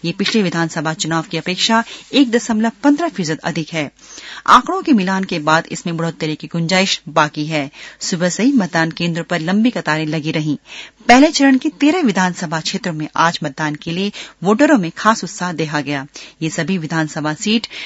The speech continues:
सबसे अधिक नक्सल प्रभावित क्षेत्रों में हैं। इन तेरह सीटों पर कुल चार हजार आठ सौ बानवे मतदान केंद्र बनाए गए थे। कुल मतदाताओं की संख्या सैंतीस लाख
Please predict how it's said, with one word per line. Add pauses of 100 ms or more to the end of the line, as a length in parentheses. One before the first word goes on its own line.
(140)
सबसे
अधिक (100)
नक्सल
प्रभावित
क्षेत्रों
में
हैं। (340)
इन
तेरह
सीटों
पर (120)
कुल
चार
हजार
आठ
सौ
बानवे (360)
मतदान
केंद्र
बनाए
गए
थे। (260)
कुल
मतदाताओं
की
संख्या (240)
सैंतीस
लाख